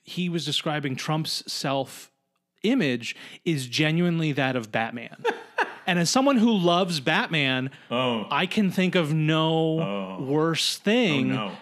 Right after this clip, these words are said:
Speaker 1: than that. Exactly. Like, he really <clears throat> believes that he is the billionaire Bruce Wayne who is going
Speaker 2: That
Speaker 1: to
Speaker 2: simultaneously somehow makes Trump worse and kind of ruins Batman a little.
Speaker 1: I,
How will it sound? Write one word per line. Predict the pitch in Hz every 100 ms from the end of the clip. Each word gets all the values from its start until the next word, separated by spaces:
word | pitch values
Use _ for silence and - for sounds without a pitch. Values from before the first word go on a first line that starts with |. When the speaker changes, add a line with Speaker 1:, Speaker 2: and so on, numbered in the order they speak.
| - -
Speaker 1:
than | 151 151 143 - _ 220 139
that. | - 160 175
Exactly. | 135 131 156 220 170 127 101 104 _ _ _ -
Like, | 175 -
he | - 196 214
really | 214 160 185 196 202
<clears throat> | 175 175
believes | 165 160 139 123
that | 139 117
he | 170
is | 170 143
the | 156
billionaire | 131 147 156 156 147 143
Bruce | 131 143 131
Wayne | 151 143 127 120
who | 117 139
is | 131 117
going | 131 131 131
Speaker 2:
That |
Speaker 1:
to | 127
Speaker 2:
simultaneously | 120 - 147 165 190 - 156 135 139 135 139
somehow | 123 - 127 127 120
makes | 113 - -
Trump | - 131 135 -
worse | 107 117 175 -
and | 107 107
kind | - 151 -
of | 104 104
ruins | 120 113 98
Batman | 98 92 - 82 76 78
a |
little. | 78 151 - -
Speaker 1:
I, | 151